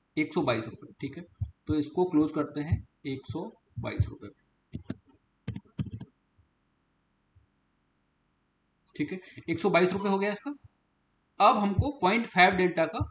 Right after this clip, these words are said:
फिर से पुट देखना है और as usual हम उसको दो lot sale करेंगे, ठीक है? तो पॉइंट फ़ाइव डेल्टा का पुट ये रहा दोस्तों, इसको हमको sale करना है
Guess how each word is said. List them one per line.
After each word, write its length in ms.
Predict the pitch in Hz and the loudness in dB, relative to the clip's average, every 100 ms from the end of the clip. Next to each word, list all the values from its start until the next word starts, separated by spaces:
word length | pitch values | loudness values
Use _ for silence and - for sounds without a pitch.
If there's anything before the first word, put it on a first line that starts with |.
| _ | _
फिर 140 | 156 | -6
से 140 | 143 233 | -4 -6
पुट 260 | - 151 113 | -4 -4 -4
देखना 260 | 101 - | -8 -10
है 260 | - - - - _ _ _ - | -16 -12 -12 -12 _ _ _ -2
और 220 | 214 233 180 | 0 0 2
as 220 | 202 196 | 2 2
usual 280 | 202 180 196 | 0 0 -2
हम 180 | 190 294 - | -2 -4 -8
उसको 300 | 165 151 233 294 - _ _ | -12 -10 -10 -10 -12 _ _
दो 180 | 143 147 | 2 4
lot 180 | 127 117 | 4 0
sale 180 | - - | -6 -8
करेंगे, 320 | - - - _ _ _ - | -10 -12 -16 _ _ _ -16
ठीक 160 | - | -16
है? 60 | 175 _ _ _ _ _ _ _ _ _ _ _ - | -16 _ _ _ _ _ _ _ _ _ _ _ -12
तो 60 | 160 | -6
पॉइंट 300 | 156 165 170 | 0 2 2
फ़ाइव 160 | 165 | 0
डेल्टा 240 | 160 156 160 | 0 0 0
का 60 | |
पुट 200 | 165 170 | -2 -4
ये 100 | 165 | -2
रहा 100 | 165 180 | -2 -2
दोस्तों, 280 | 165 - - - _ _ _ _ - | -6 -10 -12 -12 _ _ _ _ -10
इसको 280 | 160 - | -8 -4
हमको 220 | 175 165 165 | -2 -2 -2
sale 200 | 156 147 | 0 0
करना 280 | 135 131 131 | 0 -2 -4
है 140 | 139 | -8